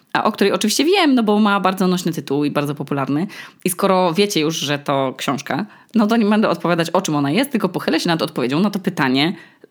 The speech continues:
z-, zawarte w tytule na poważnie. Po pierwsze, definicja zołzy. Zgooglowałam i pełna definicja to: zołza to określenie obraźliwie, pejoratywnie określające kobietę, dziewczynę, która jest kłótliwa i nieuprzejma,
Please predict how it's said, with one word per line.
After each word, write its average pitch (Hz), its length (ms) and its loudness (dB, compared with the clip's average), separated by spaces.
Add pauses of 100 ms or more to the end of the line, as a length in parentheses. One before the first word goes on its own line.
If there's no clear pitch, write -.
z-, - 240 -4
zawarte 165 460 -4
w - 80 -10
tytule 151 480 0
na 131 160 0
poważnie. 190 600 0 (680)
Po 214 80 -2
pierwsze, 175 420 0 (100)
definicja 196 560 2
zołzy. 185 440 2
Zgooglowałam 214 840 2 (120)
i 156 320 -2
pełna 214 240 2
definicja 165 420 -2
to: - 240 -6 (560)
zołza 285 360 2
to - 140 -2
określenie 190 600 0
obraźliwie, 160 720 0 (100)
pejoratywnie 190 880 0
określające 156 640 -4
kobietę, 156 460 -2
dziewczynę, 320 420 0 (280)
która 330 200 -2
jest 220 160 0
kłótliwa 220 680 2
i 156 140 -2
nieuprzejma, 165 720 0